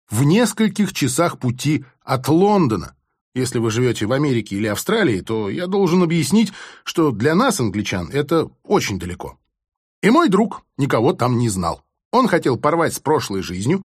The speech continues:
уехать из столицы и начать все заново на новом месте. Но ему было очень страшно.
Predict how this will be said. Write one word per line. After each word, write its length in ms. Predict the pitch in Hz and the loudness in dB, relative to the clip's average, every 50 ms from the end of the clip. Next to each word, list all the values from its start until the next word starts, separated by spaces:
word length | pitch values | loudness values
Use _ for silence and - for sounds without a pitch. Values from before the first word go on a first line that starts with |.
| _ _ | _ _
уехать 460 | - 160 190 233 254 - - 131 123 | 2 2 4 4 2 2 0 -2 -4
из 120 | 127 117 - | -4 -4 -4
столицы 540 | - - 110 123 190 262 262 - - 311 - | -4 -4 0 2 2 2 2 0 0 -2 -2
и 200 | - - 220 226 | 0 0 2 2
начать 420 | 214 202 180 - - - 220 220 | 4 2 2 2 2 2 2 0
все 240 | - - - 165 139 | 0 0 0 0 0
заново 560 | 110 104 139 160 185 202 208 208 220 233 - - _ _ | 2 0 0 2 2 2 2 2 2 0 -2 -6 _ _
на 180 | - 113 113 113 | -4 -2 0 2
новом 360 | 113 120 127 135 139 143 131 | 2 2 2 2 2 0 0
месте. 380 | 120 117 101 90 - - - - _ _ _ _ _ _ _ _ _ _ _ _ _ _ | 0 0 -2 -4 -6 -10 -14 -20 _ _ _ _ _ _ _ _ _ _ _ _ _ _
Но 120 | - - | -6 -4
ему 260 | 110 113 120 135 185 220 | -2 2 2 4 4 4
было 240 | 240 254 247 247 | 4 4 4 2
очень 400 | - - - 160 156 - 175 170 | 2 2 0 0 0 2 0 0
страшно. 500 | 165 - - - 101 98 - - 90 - | 0 -2 -4 -4 -4 -4 -4 -8 -10 -14